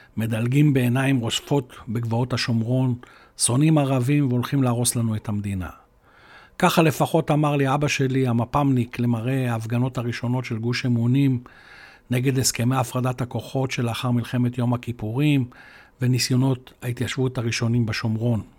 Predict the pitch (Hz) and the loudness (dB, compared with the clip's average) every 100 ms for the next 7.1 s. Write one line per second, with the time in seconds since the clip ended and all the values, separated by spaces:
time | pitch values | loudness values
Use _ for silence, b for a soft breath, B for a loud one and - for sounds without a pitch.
0 | _ _ _ _ b b b b b b | _ _ _ _ b b b b b b
1 | b b b 101 131 147 180 208 185 185 | b b b -2 4 6 10 10 10 8
2 | 175 160 185 180 170 165 - 170 170 151 | 6 6 4 4 2 2 4 4 4 4
3 | 147 151 160 139 135 - 151 139 135 123 | 4 4 4 4 2 0 0 0 0 0
4 | 131 139 139 123 123 135 135 - 123 135 | 2 2 0 0 0 2 0 0 0 0
5 | - 131 135 135 123 127 127 123 - 117 | 0 -2 -2 -2 -2 -2 0 0 -2 -4
6 | 131 123 131 123 113 110 - 117 120 120 | -4 -2 0 0 0 -6 -4 -2 0 0